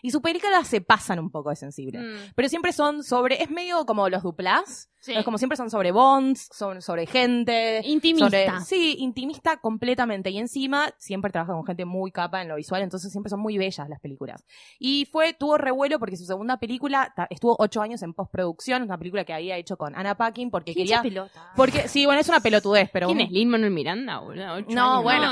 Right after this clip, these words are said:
Speaker 2: No,
Speaker 1: no,
Speaker 2: ni
Speaker 1: pero no
Speaker 2: Lin-Manuel.
Speaker 1: por, no por, pero no por hechura, sino por una cuestión de que el corte de él tenía cuatro horas y la productora no quería, bueno, y entonces hizo como mucho revuelo. Y esta es su reciente, es tu tercer película.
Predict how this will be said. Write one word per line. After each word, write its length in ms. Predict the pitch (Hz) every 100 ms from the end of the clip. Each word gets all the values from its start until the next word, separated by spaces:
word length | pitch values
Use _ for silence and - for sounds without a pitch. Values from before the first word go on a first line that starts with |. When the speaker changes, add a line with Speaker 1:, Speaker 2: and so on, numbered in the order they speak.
| 226
Speaker 2:
No, 140 | 262 302
Speaker 1:
no, 40 |
Speaker 2:
ni 60 | 277
Speaker 1:
pero 160 | 262
no 100 | 381 370
Speaker 2:
Lin-Manuel. 220 | 381 226
Speaker 1:
por, 100 | 320
no 100 | 440
por, 200 | 392 277
pero 140 | 233 254
no 100 | 320
por 140 | 381
hechura, 500 | 285 - 330 339 349
sino 240 | - 254 269
por 140 | 285
una 160 | 277 262
cuestión 320 | 226 262 262
de 100 | 277
que 60 |
el 100 | 208
corte 380 | 196 254 277 240
de 240 | 233 247 277
él 120 | 277
tenía 280 | - 208 233
cuatro 400 | 226 233 233 233 240
horas 320 | 247 254 220
y 40 |
la 120 | 185 180
productora 680 | 185 185 - 247 240 240
no 180 | 233 220
quería, 480 | 233 214 233 247 247
bueno, 200 | 214 202
y 40 | 190
entonces 300 | 285 339 254
hizo 220 | 262 226
como 160 | 190
mucho 260 | 190 214 220
revuelo. 300 | 202 175 185
Y 80 | 370
esta 160 | 427
es 60 | 427
su 120 | 320
reciente, 400 | - 233 320 349
es 80 | 277 -
tu 160 | - _
tercer 220 | 226 226 254
película. 460 | 254 165 147 127